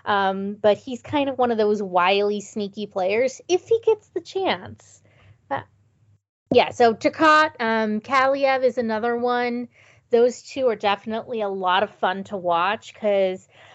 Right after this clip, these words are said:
um, Kaliev, I love watching. Kaliev has all the confidence in the world. You would not guess that he is twenty <laughs> years old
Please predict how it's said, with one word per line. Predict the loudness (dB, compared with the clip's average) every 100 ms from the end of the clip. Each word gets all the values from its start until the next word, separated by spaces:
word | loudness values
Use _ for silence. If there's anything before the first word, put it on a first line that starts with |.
| _ -8
um, | -6 -6 -6 -10 -12
Kaliev, | 0 4 6 6 6
I | 4
love | 2 2 2
watching. | 0 -2 -6 -14 -20
Kaliev | -10 -6 -4 0 -2 -2
has | -4 0 0 0 -10 _ _ _ _ 0
all | 2
the | 2
confidence | 0 -2 0 -8 -6
in | -6
the | -2
world. | -2 -2 -4
You | -8 2
would | 2 2
not | -4 -4
guess | -6 -8 -8 -10
that | -2 -2 -2 -10
he | -12 -8 -6 -4
is | -4 -4 -6 -12
twenty | -6 -6 -4
<laughs> |
years | -6 -6 -10 -8
old | -6 -4 -8